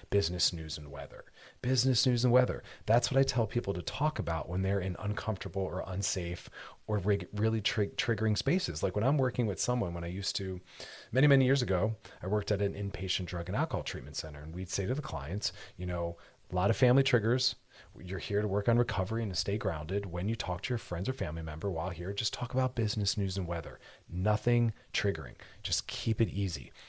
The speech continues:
That's how a lot of couples live. You see them quietly sitting at a dinner table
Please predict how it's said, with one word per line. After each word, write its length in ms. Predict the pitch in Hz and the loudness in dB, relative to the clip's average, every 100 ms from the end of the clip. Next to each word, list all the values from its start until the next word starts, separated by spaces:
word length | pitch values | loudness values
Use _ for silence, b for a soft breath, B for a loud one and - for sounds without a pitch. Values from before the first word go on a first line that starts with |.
| B | B
That's 180 | 104 - | -2 4
how 120 | 131 | 8
a 20 | |
lot 160 | 123 120 | 10 10
of 80 | 117 | 8
couples 320 | 120 113 107 | 4 4 6
live. 220 | 175 104 | 8 6
You 80 | 87 | 4
see 140 | - | 2
them 120 | 113 104 | 2 2
quietly 460 | - 104 107 107 | 0 4 4 4
sitting 280 | - 107 101 | 0 2 4
at 80 | 101 | 4
a 60 | |
dinner 240 | 107 151 120 | 4 4 4
table 340 | 87 - - | 0 -6 -12